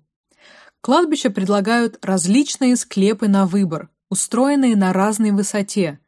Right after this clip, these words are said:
что отражается в их названиях. К примеру, на уровне сердца или на уровне неба. Склепы на уровне молитвы — это те, что находятся у земли,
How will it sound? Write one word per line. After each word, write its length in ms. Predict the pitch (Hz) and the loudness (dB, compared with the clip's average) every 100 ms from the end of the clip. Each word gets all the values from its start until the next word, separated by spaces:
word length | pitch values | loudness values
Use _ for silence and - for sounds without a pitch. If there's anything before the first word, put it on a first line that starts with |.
| _ | _
что 240 | - - | -16 -6
отражается 640 | 170 175 175 165 214 247 226 | -6 -4 -4 -2 -2 -2 -2
в 80 | 190 | -2
их 160 | 202 | -4
названиях. 720 | 214 202 185 185 170 151 147 _ _ _ - | -4 -2 0 -2 -2 -6 -12 _ _ _ -20
К 100 | - | -8
примеру, 580 | 208 208 214 208 196 190 - - - | 0 2 2 2 0 -2 -14 -20 -6
на 200 | 180 180 | -2 0
уровне 500 | 220 311 277 247 262 | 2 0 0 0 0
сердца 760 | - 233 208 196 - 156 156 _ - | -2 0 0 -2 -8 -10 -12 _ -4
или 420 | 202 196 190 190 | 0 0 -2 -4
на 240 | - 180 175 | -4 -2 0
уровне 480 | 175 240 226 226 220 | 0 0 2 2 2
неба. 500 | 202 190 156 151 180 _ _ _ _ _ _ _ _ - | 2 0 -2 -10 -14 _ _ _ _ _ _ _ _ -10
Склепы 840 | - - 208 233 262 240 220 - - | -10 -4 0 2 0 0 0 -2 -2
на 180 | 190 208 | 2 2
уровне 400 | 220 208 175 180 | 2 0 0 0
молитвы — 720 | 175 185 262 330 196 160 156 _ _ - | 0 0 0 -2 -4 -6 -8 _ _ -6
это 220 | 196 196 | -2 -2
те, 240 | - 285 | -2 -4
что 200 | 302 294 | -2 -2
находятся 640 | 240 202 - 226 240 - 226 | 0 0 -2 -2 -2 -2 -4
у 160 | 226 | -2
земли, 560 | 214 214 208 202 160 | 0 2 2 2 -2